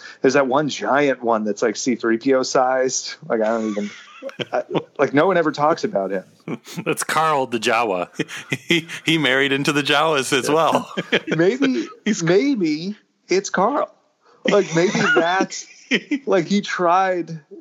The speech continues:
Speaker 1: being a Jawa and he's like, "This is hot. I, I hate it. I don't like,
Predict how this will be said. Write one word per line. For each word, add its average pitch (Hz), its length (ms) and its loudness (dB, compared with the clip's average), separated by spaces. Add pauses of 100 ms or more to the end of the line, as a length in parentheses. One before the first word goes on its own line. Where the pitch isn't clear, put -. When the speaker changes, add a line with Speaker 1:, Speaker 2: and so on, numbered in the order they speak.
Speaker 1:
being 175 240 0
a 160 60 -2
Jawa 165 320 0
and 147 80 -2
he's 139 120 -4
like, 170 120 -6
"This 285 220 -6
is 320 100 -6
hot. 180 480 0
I, - 240 -2
I 185 100 -2
hate 208 280 -2
it. 139 300 -2
I 147 120 -6
don't 208 160 -2
like, 175 220 -2